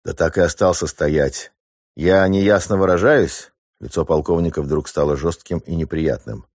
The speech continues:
«Мне нужно повторить свои вопросы?» Оперативное сообщение. Автомашина за номером двенадцать тридцать три Г О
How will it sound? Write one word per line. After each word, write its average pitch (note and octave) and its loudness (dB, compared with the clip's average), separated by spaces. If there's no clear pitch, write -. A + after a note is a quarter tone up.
«Мне E2 -2
нужно E2 0
повторить D#2+ -2
свои D2+ 0
вопросы?» B1+ -4
Оперативное C3 0
сообщение. - -2
Автомашина A#2+ 2
за F2 0
номером G2+ 2
двенадцать F#2+ 0
тридцать F#2 -4
три F2+ -2
Г D2+ -2
О A#2 2